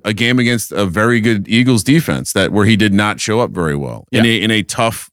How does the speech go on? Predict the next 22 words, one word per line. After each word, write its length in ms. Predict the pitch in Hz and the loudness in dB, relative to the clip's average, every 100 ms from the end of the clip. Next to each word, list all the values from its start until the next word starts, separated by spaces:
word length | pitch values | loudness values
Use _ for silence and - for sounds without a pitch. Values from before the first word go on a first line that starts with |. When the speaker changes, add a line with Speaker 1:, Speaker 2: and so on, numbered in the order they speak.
| - | -4
Speaker 1:
uh, 280 | 101 98 | -2 -2
second 420 | 87 - 101 120 85 | -2 -2 -2 -4 -2
round 240 | 95 95 | -2 0
of 40 | |
the 80 | 92 85 | -2 -2
playoff 360 | 95 90 90 82 | -2 0 -2 -4
situation 720 | 87 - 90 120 80 - - _ _ | -8 -4 -2 -2 -4 -10 -18 _ _
where 120 | 110 | -2
we've 200 | 113 117 | 2 0
seen 240 | - 131 117 | 0 0 2
other 280 | 107 123 117 | 0 0 -2
quarterbacks 680 | - 139 110 95 95 - | 0 0 2 0 -2 -2
who 80 | 110 | -4
have 160 | 98 85 | -4 0
then 240 | 113 117 | 0 2
gone 200 | 107 107 | 0 0
on 180 | 110 110 | 0 0
to 80 | 98 | -2
take 260 | - 110 | -2 -4
a 60 | 101 | -4
step 280 | - 110 92 | -4 -4 -4
forward 480 | - 131 110 92 | -4 -2 0 -2